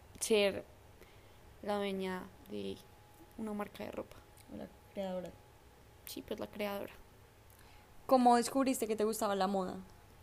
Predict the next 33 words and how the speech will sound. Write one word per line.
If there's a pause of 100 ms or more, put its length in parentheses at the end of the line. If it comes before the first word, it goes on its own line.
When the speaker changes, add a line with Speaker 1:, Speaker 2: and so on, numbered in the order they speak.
(2000)
Speaker 1:
Pues, (380)
o
sea, (160)
antes (200)
me
vestía
muy
mal, (160)
pero
como
que
siempre
en
verdad
me
ha
gustado,
como
que
me
ha
interesado
como (260)
ese
mundo. (380)
Speaker 2:
Sí. (360)
Speaker 1:
Y
pues
ya
digamos
que (260)
en
pandemia